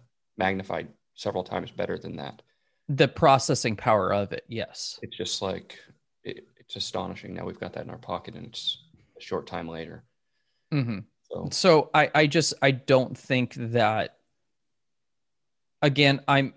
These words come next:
Speaker 2: I'm, I'm a little bit more, uh, uh, even though I kinda sound kinda down and kind of, like, angry about how things are going on and how fucked it, fucked up things are, generally speaking, like, things are good.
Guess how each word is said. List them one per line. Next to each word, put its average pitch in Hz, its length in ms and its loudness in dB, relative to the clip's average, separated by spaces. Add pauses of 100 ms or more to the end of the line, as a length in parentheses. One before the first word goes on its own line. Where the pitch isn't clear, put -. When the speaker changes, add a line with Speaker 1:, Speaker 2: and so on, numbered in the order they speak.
Speaker 2:
I'm, 127 460 2 (200)
I'm 139 180 4
a 131 40 4
little 143 260 4
bit 151 160 2
more, 139 540 4 (100)
uh, - 340 -16 (160)
uh, 135 200 -2
even 156 260 4
though 135 180 8
I 123 100 6
kinda 127 260 0
sound 120 760 2 (2500)
kinda 147 220 2
down 127 420 6
and 120 160 0
kind 135 160 2
of, 117 240 -2
like, 113 260 0
angry 123 360 0
about 107 260 4
how 117 180 0
things 117 320 -4
are 117 60 -4
going 113 320 -2
on 110 160 -2
and 107 160 -8
how 107 180 -2
fucked - 300 -8
it, 120 120 -10 (440)
fucked 113 200 -4
up 113 160 -4
things 110 280 -8
are, 107 180 -2 (280)
generally 160 360 2
speaking, 120 460 -4
like, 104 160 -4
things 113 260 -6
are - 80 -6
good. - 480 -10